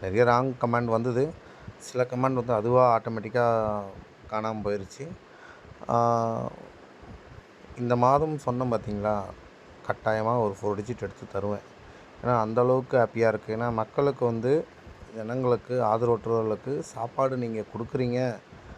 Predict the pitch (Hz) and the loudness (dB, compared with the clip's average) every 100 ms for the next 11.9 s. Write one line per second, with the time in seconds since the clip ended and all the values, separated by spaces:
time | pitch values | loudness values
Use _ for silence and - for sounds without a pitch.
0 | - - 101 104 101 101 98 104 117 123 | -18 -16 -10 -2 0 0 -2 -4 -2 -2
1 | - 117 123 120 107 110 - 104 113 - | -6 0 4 4 2 -4 -2 -2 -2 -4
2 | 113 113 107 104 101 98 - 113 107 113 | -2 0 -2 -4 -4 -6 -6 -10 -4 -2
3 | 117 113 101 107 107 104 104 101 98 98 | -2 -2 -2 -2 -4 -6 -6 -8 -10 -10
4 | - 107 110 107 95 - 104 101 101 - | -12 -12 -8 -8 -10 -6 -4 -4 -8 -6
5 | 104 107 101 104 - - - - - - | -4 -4 -4 -6 -12 -18 -18 -18 -18 -18
6 | - 107 101 95 92 101 113 117 110 107 | 0 2 4 2 2 4 6 6 4 4
7 | 110 107 110 107 104 95 98 98 95 101 | 2 4 4 4 2 -4 -2 -2 -2 -2
8 | 123 104 101 120 131 120 101 107 107 - | 2 2 4 4 4 2 0 0 -2 -8
9 | 101 104 156 - - - - - - 101 | -8 -4 -6 -8 -14 -18 -18 -16 -8 -4
10 | 127 147 139 123 123 123 139 120 107 127 | 2 4 4 2 2 2 2 2 0 0
11 | 127 110 104 113 - - 101 104 101 | 0 0 -2 -2 -2 -2 -2 -2 -2